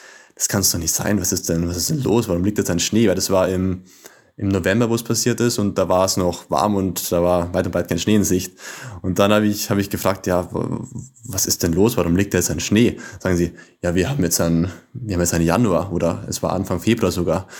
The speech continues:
Weil das hab ich gar nicht glauben können, dass die Zeit vergangen ist, weil im Koma vergeht die, da, da, da bekommst du nichts mit. Das ist wie ein,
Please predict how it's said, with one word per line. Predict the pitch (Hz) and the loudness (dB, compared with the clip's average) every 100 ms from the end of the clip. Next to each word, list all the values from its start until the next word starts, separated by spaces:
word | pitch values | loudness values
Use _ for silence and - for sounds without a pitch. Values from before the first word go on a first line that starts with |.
| - - | -18 -12
Weil | - 87 | -4 -2
das | 90 | 2
hab | 98 | 2
ich | 90 | 2
gar | 98 | 0
nicht | 90 87 | 0 4
glauben | 98 131 - | 4 4 0
können, | 95 | 0
dass | 90 - | 0 0
die | 95 | 0
Zeit | 98 107 | 0 0
vergangen | 101 110 123 | 0 2 2
ist, | 92 | 0
weil | 95 | -2
im | 95 | 0
Koma | 117 113 | 2 2
vergeht | 104 95 113 117 | 0 2 0 2
die, | 107 - - | -2 -4 -2
da, | 98 | 0
da, | 92 90 92 | 2 2 0
da | - - | -2 -2
bekommst | 98 95 104 107 | -2 0 0 2
du | |
nichts | 95 90 | 0 2
mit. | 120 | 0
Das | 98 | 0
ist | 95 92 | -2 2
wie | 107 | 2
ein, | 92 87 | 2 -2